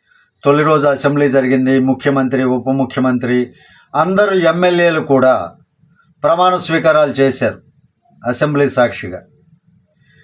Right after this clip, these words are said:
ఆ ప్రమాణ స్వీకారాలు చేసే క్రమంలో జగన్మోహన్ రెడ్డి గారికి భారీ అవమానం జరిగిందండి, భారీగా అవమానించారు.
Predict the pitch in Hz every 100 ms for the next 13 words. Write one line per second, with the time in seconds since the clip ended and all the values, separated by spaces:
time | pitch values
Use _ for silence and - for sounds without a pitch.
0 | _ _ _ _ 175 196 196 190 220 233
1 | 233 208 214 202 196 196 190 185 180 170
2 | 175 170 156 160 156 147 135 90 - _
3 | _ _ _ _ _ _ 117 170 196 208
4 | 208 190 175 170 156 160 156 143 165 156
5 | 113 - 151 170 180 180 156 151 151 143
6 | 127 113 101 95 85 82 - 113 113 156
7 | 208 214 190 160 139 127 104 95 95 90